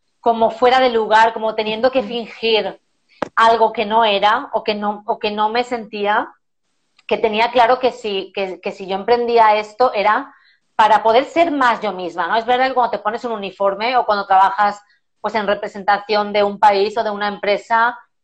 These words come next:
Speaker 2: Ujú.
Speaker 1: tienes que cumplir, eh, con ciertos cánones y es ok y lo compro,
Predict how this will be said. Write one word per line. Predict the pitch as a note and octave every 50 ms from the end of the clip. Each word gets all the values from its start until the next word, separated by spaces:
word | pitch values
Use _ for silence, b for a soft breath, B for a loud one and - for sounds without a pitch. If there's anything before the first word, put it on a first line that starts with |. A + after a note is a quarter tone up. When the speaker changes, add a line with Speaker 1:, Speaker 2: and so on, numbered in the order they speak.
| _ _ _ -
Speaker 2:
Ujú. | A3 F#3+ F3+ G3 G3 G3+
Speaker 1:
tienes | A#3+ A#3 B3 B3 B3+
que | - -
cumplir, | - A3+ G#3 G3 - A3 G#3+ G#3+ A3 A3+ A3+ A3+ A#3+ - -
eh, | G#3+ G3+ G3+ G3 G3 G3 G3 - -
con | - G#3 G3+ F3+ - _ _
ciertos | - G#3+ G3+ G3+ A3+ A3+ A3 -
cánones | - G3 F#3+ G3 G#3 A3 B3 C4 B3+ - -
y | A3 G#3 G3+ G3 G3 F#3 - - -
es | A3 - -
ok | A#3 - - A3 G#3+ G#3+ A3+ B3 B3+ C4 - _ b b b b _ _ -
y | G#3+ G#3 G#3 G3+
lo | G3+ G3+ G3
compro, | G#3 G#3 F#3+ F3 - F#3 E3 D3+ D3